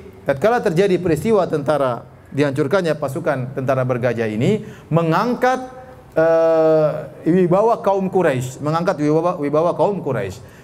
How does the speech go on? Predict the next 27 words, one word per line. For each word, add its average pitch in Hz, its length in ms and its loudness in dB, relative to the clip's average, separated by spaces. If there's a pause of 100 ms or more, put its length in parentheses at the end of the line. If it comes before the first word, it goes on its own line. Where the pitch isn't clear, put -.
Kenapa? 247 400 0
Ternyata 254 560 0
mereka 247 320 0
tidak 226 240 0
punya 226 240 -2
andil 285 400 2
dalam 208 240 2
melawan 220 480 0 (400)
Abraha 208 400 0
dan 202 160 -2
pasukannya, 190 560 0
tapi 247 160 -4
mereka 240 320 2
dimenangkan 226 400 0
oleh 214 160 0
Allah 202 240 2
Subhanahu 160 800 0
wa 170 160 2
taala. 107 480 -4 (240)
Dan 165 160 2
Allah 285 320 2
punya 226 240 2
hikmah 226 320 0
di 190 80 2
balik 175 320 0
ini, 147 160 0
kata 156 160 0